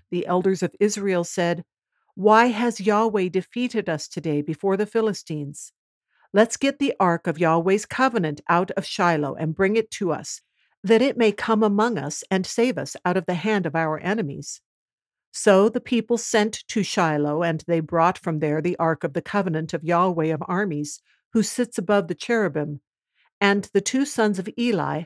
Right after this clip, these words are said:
Hophni and Phinehas, were there with the ark of the covenant of God.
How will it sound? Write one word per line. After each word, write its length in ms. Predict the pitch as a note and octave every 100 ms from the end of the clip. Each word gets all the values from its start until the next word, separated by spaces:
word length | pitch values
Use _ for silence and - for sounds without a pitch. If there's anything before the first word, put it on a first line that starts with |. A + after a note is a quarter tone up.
| -
Hophni 400 | F3 E3 F3+ E3
and 160 | D#3+
Phinehas, 520 | - A3+ D#3 D#3+ - -
were 180 | E3+ F#3
there 300 | E3 F3 F3
with 260 | D#3+ B3 -
the 160 | F#3+
ark 300 | - D#3+ D#3
of 100 | F3+
the 80 | F#3+
covenant 540 | - F3 D3+ D3+ D3+
of 100 | E3
God. 420 | - F#3 E3 D3